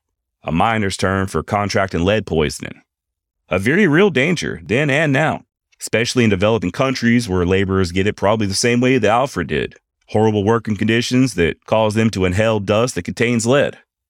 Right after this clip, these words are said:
Severe cases can lead to death, and symptoms include super fun stuff like joint, muscle, and abdominal pain, headaches, difficulty concentrating, mood disorders, even seizures. Kinda wonder if Alfred's epilepsy was kicked into overdrive during this time.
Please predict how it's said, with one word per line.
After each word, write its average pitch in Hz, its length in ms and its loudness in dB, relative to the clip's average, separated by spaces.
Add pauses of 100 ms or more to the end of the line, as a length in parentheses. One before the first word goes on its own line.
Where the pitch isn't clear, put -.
(540)
Severe 104 320 -2
cases 117 480 -2
can 95 140 0
lead 104 160 2
to 78 60 -8
death, 107 460 -2
and 73 300 -6
symptoms 110 420 -2
include 110 380 0
super 104 280 -2
fun 117 300 -2
stuff 117 360 0
like 80 180 -2
joint, 104 340 -2
muscle, 113 480 0
and 73 260 -4
abdominal 98 540 -2
pain, 127 380 -2
headaches, 113 640 -2 (200)
difficulty 95 480 -2
concentrating, 113 760 0
mood 107 200 2
disorders, 117 720 -2
even 117 260 2
seizures. 147 680 0 (560)
Kinda 120 260 -2
wonder 139 240 0
if 107 100 -2
Alfred's 117 420 0
epilepsy 120 520 0
was 107 120 -2
kicked 123 240 -2
into 113 120 0
overdrive 107 540 0
during 90 180 -2
this 76 140 -4
time. - 380 -6